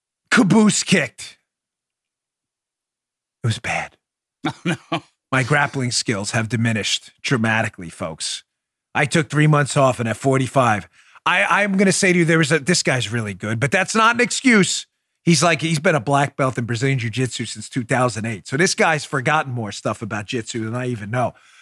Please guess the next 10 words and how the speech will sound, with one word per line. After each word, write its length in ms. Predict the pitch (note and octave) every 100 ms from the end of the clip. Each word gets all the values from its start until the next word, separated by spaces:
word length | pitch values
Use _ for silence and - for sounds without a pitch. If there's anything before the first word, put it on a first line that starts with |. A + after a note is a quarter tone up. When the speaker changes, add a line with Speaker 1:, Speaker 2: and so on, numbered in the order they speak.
| _ _ _ -
Speaker 1:
But, 180 | D#3+ D#3+
oh, 500 | F#3+ F3+ D3 - - _ -
did 100 | C#3+
he 140 | C3 C#3
wipe 320 | C3 B2 -
the 80 | B2
floor 280 | A#2 A#2
with 140 | A2 G2+
me 140 | G#2
bad. 380 | F#2+ G2+ F#2+